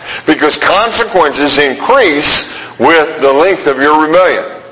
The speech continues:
The intensity of them. And the good news, if there Well, there is good news. The good news about troubles and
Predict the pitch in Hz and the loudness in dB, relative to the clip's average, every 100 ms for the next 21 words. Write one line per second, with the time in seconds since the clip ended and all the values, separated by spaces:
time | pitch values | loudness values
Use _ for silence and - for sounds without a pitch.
0 | - - - - - - - - - - | -20 -20 -20 -20 -20 -20 -20 -20 -20 -20
1 | - - - - - - _ - - - | -20 -20 -20 -20 -20 -20 _ -20 -20 -20
2 | - - - - - - - - 147 170 | -20 -20 -20 -20 -20 -16 -14 -2 0 2
3 | 165 185 226 - 139 123 107 90 - - | 0 0 0 0 0 2 2 0 -2 -12
4 | - - - - 156 170 165 175 262 294 | -14 -14 -6 -2 0 0 0 2 4 4
5 | 226 139 104 113 143 127 107 110 117 123 | 2 0 0 0 -2 -4 -4 0 0 0
6 | - - - - - 123 139 160 123 107 | -4 -14 -18 -6 0 0 2 0 -2 -2
7 | 98 82 - - - - 143 247 233 190 | -4 -4 -12 -12 -12 -4 2 2 0 -2
8 | 175 190 156 147 147 143 135 - 180 180 | 0 0 0 0 2 2 0 2 2 4
9 | 170 135 127 | 2 0 -4